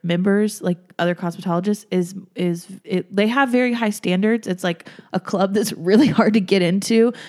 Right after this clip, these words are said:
The testing is extremely difficult, but it's very, like,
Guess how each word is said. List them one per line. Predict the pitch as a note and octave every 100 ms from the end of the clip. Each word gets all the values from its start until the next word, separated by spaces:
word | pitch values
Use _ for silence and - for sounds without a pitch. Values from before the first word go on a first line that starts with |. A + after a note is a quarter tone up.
| -
The | F#3+
testing | G3+ F#3+ F#3+ G#3+ G3+
is | G3 F#3
extremely | F#3+ - G3 F3+ F3+
difficult, | F3+ G3+ G3 A3+ A#3+ - - -
but | F#3 F3+ F#3+ F3+ -
it's | G3 F#3
very, | F#3+ G3 G#3+ A3+
like, | A3 F#3+ F3+